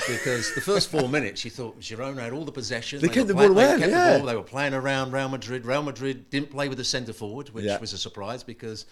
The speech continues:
Speaker 1: you know, we thought that Vinny Junior was gonna play up front alongside Rodrigo. They went to the wide areas.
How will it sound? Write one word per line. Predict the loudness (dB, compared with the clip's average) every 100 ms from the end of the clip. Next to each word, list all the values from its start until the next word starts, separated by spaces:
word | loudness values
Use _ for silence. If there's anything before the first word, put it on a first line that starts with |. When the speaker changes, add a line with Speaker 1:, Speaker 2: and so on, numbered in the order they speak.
| _ _
Speaker 1:
you | -16
know, | -14
we | -14
thought | -12 -12
that | -12 -10
Vinny | -10 -10
Junior | -10 -8 -10
was | -12 -12
gonna | -14
play | -10 -8
up | -8 -12
front | -12 -12
alongside | -12 -14 -12 -12 -12
Rodrigo. | -14 -8 -8 -8 -8
They | -6 -6
went | -8 -12
to | -10
the | -10 -10 -10
wide | -6 -4 -6
areas. | -8 -8 -12